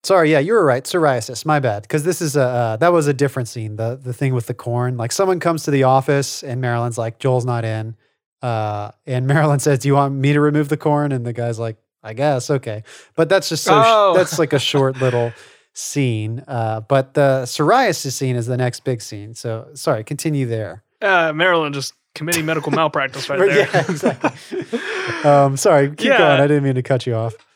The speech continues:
Speaker 2: It's, it's okay. So, yeah, in this scene, Joel is trying to say, like, you know, y'all should be supporting me because if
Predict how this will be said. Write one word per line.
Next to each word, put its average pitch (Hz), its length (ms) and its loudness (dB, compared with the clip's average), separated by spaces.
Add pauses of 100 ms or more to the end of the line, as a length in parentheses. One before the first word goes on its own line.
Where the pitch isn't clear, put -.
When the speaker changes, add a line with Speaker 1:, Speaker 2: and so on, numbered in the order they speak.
Speaker 2:
It's, - 300 -6 (220)
it's 285 160 2
okay. 147 360 2
So, 208 440 4 (100)
yeah, 233 300 0
in 240 160 2
this 302 160 4
scene, 170 500 0 (280)
Joel 180 260 4
is 165 60 2
trying 175 140 0
to 156 60 -4
say, 156 160 0
like, 139 360 -2 (120)
you 196 160 0
know, 233 80 4
y'all 190 360 4
should 196 180 -2
be 185 80 -4
supporting 147 720 -2
me 127 420 -8 (100)
because 139 840 -4 (160)
if 156 320 -2